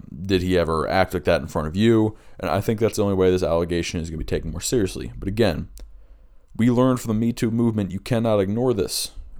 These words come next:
okay? You cannot ignore these claims of men and women who have been assaulted. You, you shouldn't ignore it. And we've learned that, and I don't understand why now we're gonna allow it to happen,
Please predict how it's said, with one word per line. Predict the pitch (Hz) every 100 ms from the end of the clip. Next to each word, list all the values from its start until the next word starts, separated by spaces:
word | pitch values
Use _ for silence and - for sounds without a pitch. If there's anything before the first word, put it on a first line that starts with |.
| -
okay? | - 107
You | 107
cannot | 95 127 123
ignore | 120 117 120
these | 107
claims | - 131 123 110
of | 104
men | 101 110
and | 107 104
women | 123 110 104 - - -
who | 117
have | 107
been | 107
assaulted. | 101 - 139 139 80 82 - -
You, | 110
you | 110
shouldn't | - - 170 117
ignore | 92 131 143
it. | 78 - - - - - - - -
And | 113
we've | 113
learned | 110 143 120
that, | 101 78
and |
I | 101
don't | 117 120
understand | 110 95 117 113
why | 104
now | 95 113 127 117
we're | 98
gonna | 95 107
allow | 95 98 95
it | 95
to |
happen, | 120 131 - -